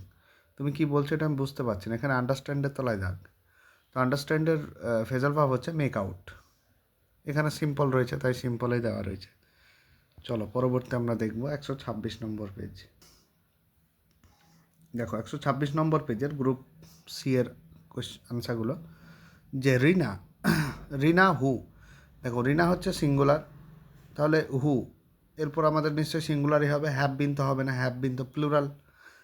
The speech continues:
has been টা সিঙ্গুলার, is being ও সিঙ্গুলার। তারপর কি বলছে তাহলে দুটোর মধ্যে হবে, পরবর্তী না পড়লে আমরা আনসার পাচ্ছি না। তো ill for a month,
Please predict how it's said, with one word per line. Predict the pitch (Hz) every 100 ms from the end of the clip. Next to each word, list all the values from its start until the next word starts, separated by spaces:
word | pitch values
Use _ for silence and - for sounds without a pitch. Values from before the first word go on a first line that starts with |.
| _ 127
has | 135 135
been | 143
টা | 143
সিঙ্গুলার, | 139 147 151 175
is | 147 131
being | 131 131 147
ও |
সিঙ্গুলার। | 147 120 101 98 98 - -
তারপর | 139 151
কি | 147 151
বলছে | 147 147
তাহলে | 147 139 139
দুটোর | 139 139
মধ্যে | 139 131 135
হবে, | 131 135 - - - -
পরবর্তী | 127 135 139 139 139
না | 135
পড়লে | 139 131 131
আমরা | 127 127
আনসার | 123 127
পাচ্ছি | 127 127 -
না। | 135 135
তো | 139 127 - _ - - _ _ -
ill | 175 190
for | 214 - 143
a | 135
month, | 113 101 95